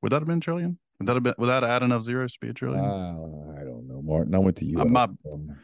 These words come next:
Speaker 1: Oh, dude, that, but that's Harvard of North, Northeast Louisiana.
Speaker 2: It is the Harvard on the Bayou. All right,
Speaker 1: <laughs>
Speaker 2: so who is eligible for student loan forgiveness? Borrowers with,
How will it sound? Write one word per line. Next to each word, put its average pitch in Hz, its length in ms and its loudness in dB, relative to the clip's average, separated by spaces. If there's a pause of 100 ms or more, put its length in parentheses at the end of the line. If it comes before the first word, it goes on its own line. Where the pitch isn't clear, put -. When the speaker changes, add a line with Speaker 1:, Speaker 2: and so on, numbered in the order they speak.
(600)
Speaker 1:
Oh, 123 240 6
dude, 113 240 4
that, 170 180 0
but - 140 -12
that's 240 160 -2
Harvard 175 340 2
of 165 80 0
North, 165 380 0
Northeast 156 480 -2
Louisiana. 147 340 2
Speaker 2:
It 127 60 8
is 135 180 6
the 92 60 0
Harvard 104 260 6
on 110 80 6
the 107 80 6
Bayou. 110 220 4 (560)
All 143 120 4
right, 160 240 8 (120)
Speaker 1:
<laughs> - 80 -16
Speaker 2:
so 151 380 12
who 190 180 10
is 202 180 8
eligible 165 520 8
for 143 120 2
student 139 380 6
loan 127 520 6 (200)
forgiveness? 104 760 0 (1040)
Borrowers 123 640 6
with, 95 300 0